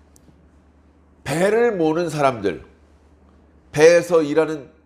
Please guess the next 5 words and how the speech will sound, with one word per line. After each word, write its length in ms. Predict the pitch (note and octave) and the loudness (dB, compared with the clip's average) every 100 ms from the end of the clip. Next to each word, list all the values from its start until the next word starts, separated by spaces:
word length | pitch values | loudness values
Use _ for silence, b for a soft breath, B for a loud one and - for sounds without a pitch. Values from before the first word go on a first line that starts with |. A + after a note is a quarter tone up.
| _ | _
선장이나 920 | - E3 E3 E3 D3+ D3+ D3+ D3 - _ | -14 -12 -6 -6 -6 -4 -4 -6 -10 _
선원들이 880 | - F3 E3+ D#3+ A#2+ C3+ F3+ - - - _ _ | -14 -8 -8 -8 -4 -2 -2 -6 -16 -20 _ _
또 140 | F#3 | -6
슬피 640 | F#3+ G#3 F#3 - - F#3 E3+ | -4 -8 -12 -14 -14 -12 -12
울어줍니다. 640 | G#2+ A2+ G#2+ E2+ D2 - | -10 -8 -8 -12 -20 -20